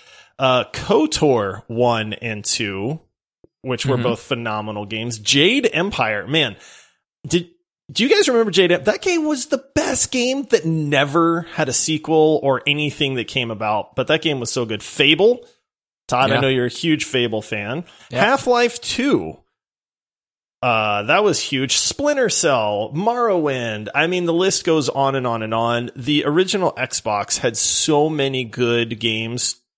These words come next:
Speaker 1: to it, but it's like you forget about 'em, you know, because the Xbox three sixty does stand out. But when you look at original games, man, the Xbox is phenomenal.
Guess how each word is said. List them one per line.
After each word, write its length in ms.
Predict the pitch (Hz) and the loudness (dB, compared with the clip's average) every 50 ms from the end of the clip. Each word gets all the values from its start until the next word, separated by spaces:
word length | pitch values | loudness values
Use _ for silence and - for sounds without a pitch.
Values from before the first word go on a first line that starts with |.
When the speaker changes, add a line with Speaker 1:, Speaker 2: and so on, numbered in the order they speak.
| _ _ _ _ _ _ | _ _ _ _ _ _
Speaker 1:
to 220 | - - 151 147 | -2 0 2 4
it, 260 | 151 147 156 151 151 - _ - - - - - _ _ _ _ _ _ _ _ _ - - | 6 4 4 2 0 -8 _ -20 -20 -20 -20 -20 _ _ _ _ _ _ _ _ _ -10 -2
but 180 | - 180 - | -2 0 0
it's 160 | 170 160 - - | 0 0 2 2
like 160 | 202 - - | 0 0 -2
you 80 | 208 | -4
forget 380 | 196 - 196 180 - - 180 214 | -2 -2 -2 -2 0 2 2 2
about 320 | 208 165 - 104 95 92 | 2 0 -2 -4 -2 -4
'em, 220 | 85 - - - - _ _ _ _ _ | -8 -12 -14 -18 -20 _ _ _ _ _
you 140 | - 156 135 | -2 0 0
know, 240 | 123 123 120 127 139 | 2 0 0 0 0
because 400 | 127 156 151 - 156 139 113 - - | 0 -2 -2 0 -2 -2 -2 -6 -6
the 220 | 135 135 151 147 - | -2 0 0 2 2
Xbox 480 | 156 147 - - 160 147 143 - - - | 0 -2 0 0 0 0 0 0 -4 -4
three 240 | 170 151 156 156 | -4 -4 -2 -2
sixty 480 | 147 - - 175 208 - - - 143 135 | 0 0 0 0 0 -2 -2 -4 -4 -6
does 320 | 113 107 135 120 131 131 | -2 0 0 2 2 2
stand 420 | - - - - 135 120 110 110 131 | 2 2 0 0 -2 -4 -4 -4 -2
out. 420 | 185 247 240 160 135 120 85 - _ _ _ _ _ | -2 0 0 -2 -2 -4 -6 -10 _ _ _ _ _
But 80 | 127 127 | -2 0
when 140 | 151 151 | 0 2
you 80 | 151 160 | 2 4
look 220 | 175 220 233 - | 4 4 4 4
at 240 | 214 185 160 131 - - _ _ _ _ _ _ | 2 2 2 2 0 -6 _ _ _ _ _ _
original 380 | 127 131 165 160 - 139 123 113 | 0 2 2 2 2 -2 -4 -2
games, 360 | 104 135 139 131 113 - - | 0 0 0 0 -2 -4 -6
man, 140 | 123 113 110 | -6 -4 -2
the 80 | 110 | -2
Xbox 560 | 120 123 - - - 117 101 95 92 - - | -2 -2 -4 -4 -4 -2 -2 -2 -2 -2 -4
is 160 | 101 92 82 - | -4 -4 -6 -8
phenomenal. 680 | - - 98 98 101 101 95 95 87 82 87 90 - | -8 -8 -8 -8 -8 -10 -10 -12 -14 -14 -16 -16 -18